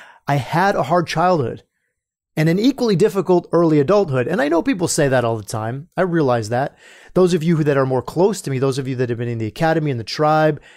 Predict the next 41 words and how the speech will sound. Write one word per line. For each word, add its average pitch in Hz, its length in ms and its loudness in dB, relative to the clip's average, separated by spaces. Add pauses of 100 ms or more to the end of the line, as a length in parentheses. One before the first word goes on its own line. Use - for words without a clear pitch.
(120)
you 180 80 -6
guys 165 200 0
know 170 100 2
what 170 140 2
I'm 139 80 -4
talking 156 320 -4
about 123 140 0
when 120 80 -4
I 120 40 -4
say 120 200 -4
hard 113 220 -4
childhood 139 440 0
and 117 260 -8
difficult 127 420 -2
early 117 280 -2
adulthood. 143 560 -2 (520)
But 185 220 -4 (480)
I'm 196 80 -2
not 262 240 -4
here 226 280 -4
to 214 60 0
compare 165 380 -4
my 180 140 -2
experience 175 560 -2
to 147 80 0
anyone 113 260 -4
else's. 226 540 -4 (600)
I'm 233 140 0
only 208 160 2
telling 185 300 0
you 165 100 2
that 147 140 2
I 131 60 2
had 185 360 2
to 190 100 0
experience 123 480 -4
an 131 120 -6
incredible 240 580 -2
amount 151 240 2
of - 140 -8
pain. 123 400 -10